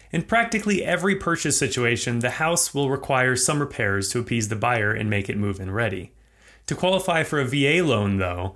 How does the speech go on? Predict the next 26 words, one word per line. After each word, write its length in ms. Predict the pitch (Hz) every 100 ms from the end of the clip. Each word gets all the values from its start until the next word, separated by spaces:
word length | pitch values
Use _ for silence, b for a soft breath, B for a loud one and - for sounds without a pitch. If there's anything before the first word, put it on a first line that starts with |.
| b b
that 180 | 156 156
process 460 | 165 147 147 131
looks 260 | 123 113 -
a 120 | -
little 180 | 147 131
different. 440 | 110 117 - - - _ _ b b -
A 60 |
property 420 | 135 185 185 202 170
must 300 | 175 180 156
meet 260 | 160 160
a 80 | 143
set 380 | - - 151 120
of 160 | 113
V 240 | 107 147 156
A 120 | 156
designated 640 | 127 120 127 123 123 120
minimum 440 | 107 127 160 160 156
property 400 | - 131 127 110
requirements, 800 | 104 - 139 107 95 - - -
which 180 | 127 -
you 60 |
should 160 | 160 170
also 240 | 175 165
become 240 | 127 120 113
acquainted 380 | 104 151 120 98
with. 340 | 95 - -